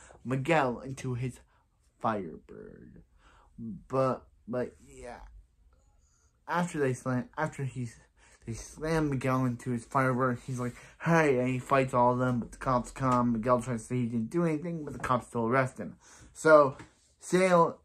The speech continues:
Sale, Sid, why did I say Sale?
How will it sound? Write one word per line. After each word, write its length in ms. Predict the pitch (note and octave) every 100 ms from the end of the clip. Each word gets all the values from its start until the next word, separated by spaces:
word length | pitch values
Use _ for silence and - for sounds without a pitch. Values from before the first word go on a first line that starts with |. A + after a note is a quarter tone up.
| _
Sale, 760 | - - - - A2 G#2+ F#2+ - -
Sid, 840 | - - - F#3+ G#3 F3 E3+ G3 _ _ _ _ -
why 160 | A#2
did 80 | D#3
I 20 |
say 140 | F3 -
Sale? 560 | - - A2 E2+ D2+